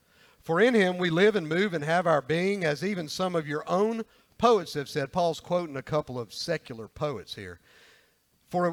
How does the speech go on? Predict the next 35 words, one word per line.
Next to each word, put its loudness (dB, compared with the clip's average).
we 2
are 2
indeed -2
his -2
offspring. -2
Being 0
then 2
God's 4
offspring, 0
we 0
ought 4
not 0
to -6
think -2
that -2
the -8
divine 2
being 0
is -4
like 0
gold 0
or -10
silver -4
or -8
stone, -2
an -4
image 2
formed 0
by 6
the 0
art 2
and -4
imagination -2
of -6
man. -4